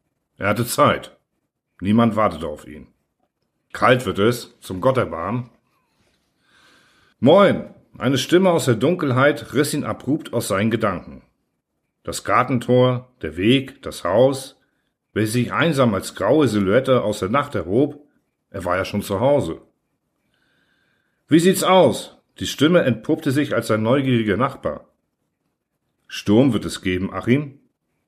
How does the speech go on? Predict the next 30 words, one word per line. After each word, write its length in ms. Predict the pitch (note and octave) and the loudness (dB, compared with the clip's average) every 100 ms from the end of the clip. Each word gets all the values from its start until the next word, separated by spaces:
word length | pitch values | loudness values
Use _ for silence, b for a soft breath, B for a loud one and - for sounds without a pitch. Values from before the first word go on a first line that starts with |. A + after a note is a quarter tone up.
| _ _ _ b b b b b b b b - | _ _ _ b b b b b b b b -4
Der 100 | F2+ | 2
alte 240 | D3+ D3+ | 2 4
Mann 220 | C3+ D#3 | 2 2
war 80 | C3+ | 2
stehen 340 | - - F#3 | 2 2 4
geblieben 480 | C#3+ F#2+ F2+ B2+ D#3+ | 2 2 2 0 0
und 220 | A2 G2 | -2 -2
drehte 200 | A2 C#3+ | -2 -2
sich 220 | A#2+ A2+ F#2 | -4 -6 -4
leicht 340 | F2+ D3+ - | 0 0 0
in 100 | A2 | -4
Richtung 340 | F#2+ B2 C3 | -2 -2 -2
der 100 | B2+ | -2
Stimme. 460 | A#2 - F#2 D#2+ - _ _ _ _ _ _ _ - | -2 -2 -4 -6 -14 _ _ _ _ _ _ _ -8
Dabei 340 | F2 G#2 A2 | -2 0 2
wippte 260 | A#2+ - B2 | 2 2 2
er 180 | A2+ - | 2 0
unmerklich 540 | D#3 B2 A#2 C3+ C3+ | 0 2 2 2 -2
von 200 | - G#2 | -2 -2
einem 220 | A2 D3+ | -2 -2
Fuß 300 | B2+ - C3 | -4 -6 -4
auf 120 | B2+ | -4
den 120 | A#2 G#2+ | -4 -4
anderen. 480 | C3+ C#3 D#2+ D2 - _ _ _ _ _ _ - | -4 -4 -4 -10 -16 _ _ _ _ _ _ -2
Nicht, 240 | F3 D3 | 0 2
dass 140 | C3 | 2
er 100 | A#2+ | 2
Achim 240 | B2 B2 A2+ | 0 0 0
nicht 160 | G2 | 0
mochte, 440 | A2 E3 - E2 | 0 -2 -2 -8